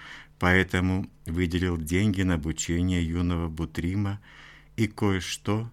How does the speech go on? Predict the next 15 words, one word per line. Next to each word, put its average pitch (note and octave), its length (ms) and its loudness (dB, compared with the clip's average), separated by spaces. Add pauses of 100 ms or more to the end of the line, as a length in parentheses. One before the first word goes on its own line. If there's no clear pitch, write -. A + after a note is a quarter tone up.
прибавил E2+ 640 0 (160)
и A#2+ 100 2
аптекарь F#2+ 720 0 (220)
Лейба. D2 640 -4 (1600)
Пришлось D#3+ 380 2
Скорняку B2+ 560 4
смириться A2 580 0
с - 180 -4
тем, B2+ 420 4
что - 260 -4
сын F#2 400 -2
пойдет F2 540 0
по - 100 -14
ученой F#2 500 -2
части. D2 880 -4